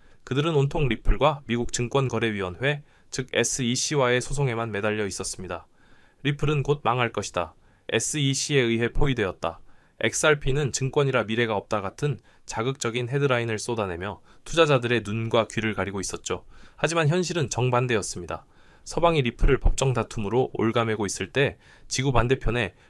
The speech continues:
브릭스 중앙은행들은 바로 그 리플의 기술, 에이치알 피 원장을 기존의 스위프트 시스템을 대체할 가장 유력한 중립적 대안으로 삼고 수없이 많은 스트레스 테스트를 진행하고 있었습니다.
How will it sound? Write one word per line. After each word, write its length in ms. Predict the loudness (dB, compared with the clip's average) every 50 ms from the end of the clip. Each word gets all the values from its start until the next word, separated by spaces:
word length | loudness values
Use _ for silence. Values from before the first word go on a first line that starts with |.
| _ -2
브릭스 340 | 0 0 0 0 -2 -4
중앙은행들은 840 | -4 0 0 0 0 2 0 -2 -2 -2 -2 -2 -2 -2 -2 -4 -10 -18 -20 -20 -20 -16 -2
바로 240 | 0 2 4 4 4
그 100 | 4 2
리플의 460 | 2 2 0 2 4 4 4 4 4
기술, 340 | 0 -4 -4 -4 -4 -6 -10 _ -20 -20 -20 -8 -2
에이치알 420 | 0 0 2 2 2 2 2 4 4
피 80 | 4
원장을 400 | 4 4 2 0 -2 -2 -2 -4 -4
기존의 360 | -6 -4 -2 -2 -2 -2 -2
스위프트 440 | -2 -4 -4 -6 -4 -4 -4 -4 -4
시스템을 480 | -4 -4 -4 -6 -4 -4 -4 -4 -2
대체할 360 | -4 -4 -4 -4 -4 -4 -4 -4
가장 380 | -6 -4 -2 0 0 0 -2
유력한 420 | -2 -2 -2 -2 -2 -8 -10 -8 -8
중립적 480 | -8 -8 -6 -8 -8 -6 -8 -8 -6
대안으로 320 | -6 -6 -4 -4 -4 -6 -6
삼고 500 | -8 -8 -10 -10 -2 0 0 0 0 -6 _ _ -20 -20 -20 -20 _
수없이 400 | -16 -2 2 2 4 4 2 0
많은 280 | 0 0 2 2 2 0
스트레스 400 | -2 -4 -4 -4 -4 -4 -4 -4
테스트를 460 | -4 -4 -4 -4 -6 -4 -4 -4 -4
진행하고 460 | -4 -2 -2 -2 -2 -2 -2 -4 -4
있었습니다. 560 | -4 -4 -6 -8 -8 -10 -10 -10 -10 -12 -12